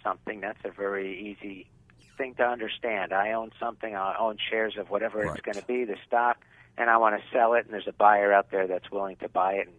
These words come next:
Speaker 1: for a certain price.
Speaker 2: Right.
Speaker 1: Very simple. Now, hedging, it, even just the term itself, where you're trying to maybe hedge your bet, you've heard, we all have heard of that hedging.
Speaker 2: Yep.
Speaker 1: And a lot of times these, uh, types of transactions will, um,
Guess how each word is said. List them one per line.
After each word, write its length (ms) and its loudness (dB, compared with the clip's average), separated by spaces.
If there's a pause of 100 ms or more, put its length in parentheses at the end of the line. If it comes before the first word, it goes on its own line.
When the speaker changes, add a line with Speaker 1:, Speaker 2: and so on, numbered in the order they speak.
(160)
Speaker 1:
for 120 -6
a 120 -10
certain 280 -6
price. 300 -4 (140)
Speaker 2:
Right. 220 -6 (200)
Speaker 1:
Very 220 6 (120)
simple. 340 0 (320)
Now, 300 10
hedging, 760 2
it, 200 -14
even 280 -14
just 200 -16
the 80 -16 (120)
term 200 -12
itself, 580 6
where 120 0
you're 120 -4
trying 400 -2 (120)
to 180 -4 (400)
maybe 280 -2
hedge 420 2
your 100 6
bet, 300 4
you've 160 -10
heard, 320 -4
we 120 -6
all 160 0
have 40 -14
heard 300 -6
of 80 -10
that 180 -6
hedging. 480 -10 (140)
Speaker 2:
Yep. 120 -4 (160)
Speaker 1:
And 140 0
a 60 2
lot 260 8
of 80 0
times 400 0
these, 260 -6 (160)
uh, 140 2
types 340 -4
of 120 -10
transactions 840 -6
will, 320 -2 (320)
um, 560 2